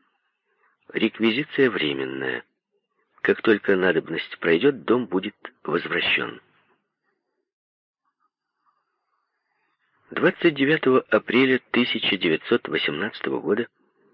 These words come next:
пришли красноармейцы. При хозяине снесли и опечатали вещи, отдали ему ключи от кладовой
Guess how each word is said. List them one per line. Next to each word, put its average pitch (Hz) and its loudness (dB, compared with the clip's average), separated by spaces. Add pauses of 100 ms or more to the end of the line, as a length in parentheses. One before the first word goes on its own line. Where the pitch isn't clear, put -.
(340)
пришли 92 2
красноармейцы. 65 -4 (720)
При 107 2
хозяине 147 2 (240)
снесли 120 -2
и 113 2
опечатали 87 2
вещи, 67 -4 (120)
отдали 117 2
ему 101 0
ключи 92 -2
от 104 -2
кладовой 76 0